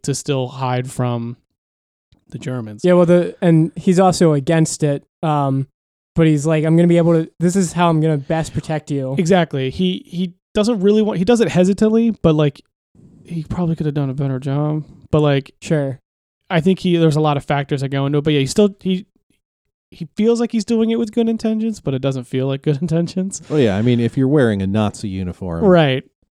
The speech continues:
Speaker 1: Exactly.
Speaker 3: I don't think anything you do in that uniform feels like it's good intentions.
Speaker 1: Right. So they moved to this new facility, which they're testing the cryotech on. Uh, real shocker, on, um, Jewish prisoners.
Speaker 3: Ugh.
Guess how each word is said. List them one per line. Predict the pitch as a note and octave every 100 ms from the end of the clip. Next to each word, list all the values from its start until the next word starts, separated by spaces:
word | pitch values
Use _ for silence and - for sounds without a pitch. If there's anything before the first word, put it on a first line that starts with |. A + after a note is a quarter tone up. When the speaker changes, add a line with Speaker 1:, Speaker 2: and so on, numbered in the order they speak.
| _ -
Speaker 1:
Exactly. | D#3 D#3+ B2 C3+
Speaker 3:
I |
don't | C#3
think | C#3 C3+
anything | B2+ B2+ B2
you | A#2 A2+
do | B2 B2
in | A2
that | A2
uniform | G#2+ A#2 A2 A#2 G#2+
feels | - A2 G2
like | G#2+ -
it's | -
good | A#2 F#2+
intentions. | G2 G#2+ G2+ G3
Speaker 1:
Right. | F3+ C#3 D#3 - -
So | -
they | G3+
moved | A#3 C4+
to | A#3
this | G#3 A3
new | A#3
facility, | G#3+ G3 F3+ E3+ D#3 F3
which | F#3 E3+ -
they're | E3
testing | - F#3 - F3
the | D#3+
cryotech | - D#3+ C#3+ D3 D#3 D3
on. | C#3+ C#3+ D#3 G3 _ _ _ _ _ _ _ _ _ _ _ _ -
Uh, | - C#3
real | C#3 C#3
shocker, | - D3 C#3 F3 G3+
on, | D3 C#3+ C#3+
um, | C#3+ C3 C3 C3+ -
Jewish | D3+ B2 C3+
prisoners. | - B2 C3+ D#3+ -
Speaker 3:
Ugh. | G#2 F2